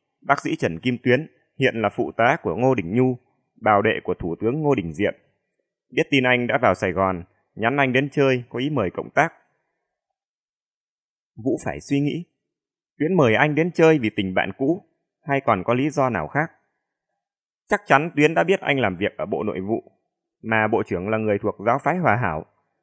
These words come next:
Đương nhiên anh đã đứng ở thế đối lập với Diệm. Một tình thế khá tế nhị,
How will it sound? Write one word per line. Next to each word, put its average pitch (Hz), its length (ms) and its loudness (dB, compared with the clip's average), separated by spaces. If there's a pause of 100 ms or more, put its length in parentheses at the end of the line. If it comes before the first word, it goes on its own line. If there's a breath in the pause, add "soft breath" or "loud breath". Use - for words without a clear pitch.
(140)
Đương 143 240 0
nhiên 143 180 2
anh 135 180 -2
đã 131 100 0
đứng 143 200 -4
ở 107 160 -4
thế 127 140 -2
đối 139 160 2
lập 123 200 -2
với 127 120 -2
Diệm. 120 220 0 (960)
Một 101 200 -6
tình 92 200 -4
thế 131 180 -2
khá 165 180 -2
tế 170 200 0
nhị, 175 220 -4